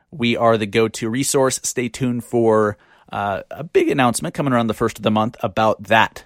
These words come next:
So that's gonna be big. Okay, so real quick, Facebook ads mistakes. I'm gonna give you the first one.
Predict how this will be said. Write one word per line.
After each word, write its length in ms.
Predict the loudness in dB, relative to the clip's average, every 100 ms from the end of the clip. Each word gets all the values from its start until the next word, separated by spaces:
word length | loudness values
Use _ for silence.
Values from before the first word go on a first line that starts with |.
| _
So 140 | -2
that's 180 | 0 0
gonna 140 | -2
be 100 | -2
big. 300 | 2 2 0 _ _ _ _ _ _ -16 0
Okay, 320 | 4 4 2 2
so 340 | 4 4 2 _ _ _
real 140 | 0 2
quick, 220 | 2 0
Facebook 400 | 0 0 0 2
ads 180 | 2 2
mistakes. 460 | -6 -2 0 0
I'm 80 | -2
gonna 100 | -4
give 140 | -4 -4
you 60 |
the 60 | -4
first 300 | -2 -2 0
one. 380 | 2 4 2